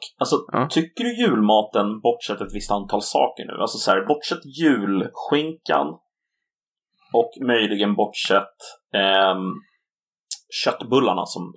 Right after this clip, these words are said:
Speaker 1: uppenbarligen, alltså det är gott med köttbullar, liksom. Vem tycker
Speaker 2: Mm.
Speaker 1: inte om köttbullar? Men det andra, så här,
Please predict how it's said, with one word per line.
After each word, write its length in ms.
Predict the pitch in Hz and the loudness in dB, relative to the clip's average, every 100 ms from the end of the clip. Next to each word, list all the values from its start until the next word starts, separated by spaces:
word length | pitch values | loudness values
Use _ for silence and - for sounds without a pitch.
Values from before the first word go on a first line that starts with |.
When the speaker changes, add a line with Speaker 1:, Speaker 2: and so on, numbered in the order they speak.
| - | -14
Speaker 1:
uppenbarligen, 540 | - 98 95 92 90 - | -6 0 0 0 -4 -6
alltså 140 | 107 | -4
det 60 | 104 | -2
är 40 | |
gott 200 | 104 - | -2 -4
med 100 | 98 | -8
köttbullar, 460 | - - - 113 - | -8 -6 -4 -4 -4
liksom. 200 | - - | -8 -4
Vem 100 | 104 | -2
tycker 120 | - | 0
Speaker 2:
Mm. 140 | 123 | 0
Speaker 1:
inte 120 | 92 95 | 0 -2
om 80 | |
köttbullar? 580 | 87 104 - - 110 - - - - - - - - - - | -2 -4 -2 0 2 0 -4 -14 -16 -16 -14 -14 -16 -10 0
Men 360 | 131 131 - | 0 0 -2
det 160 | 135 127 | 2 4
andra, 400 | 147 113 113 139 | 4 2 0 0
så 120 | |
här, 80 | - | 0